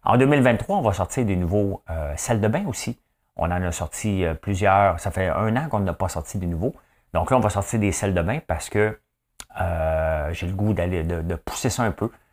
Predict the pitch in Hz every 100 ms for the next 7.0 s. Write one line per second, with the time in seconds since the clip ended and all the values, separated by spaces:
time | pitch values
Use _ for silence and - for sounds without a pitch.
0 | - 80 92 92 87 78 90 80 82 82
1 | 92 76 85 80 90 87 85 - 78 82
2 | 120 - 69 73 73 76 76 78 - 82
3 | - 82 107 113 _ _ _ - 85 85
4 | 95 85 90 82 123 117 - 98 87 92
5 | 85 123 117 85 - 76 76 80 76 73
6 | 101 85 95 - 87 78 82 87 98 85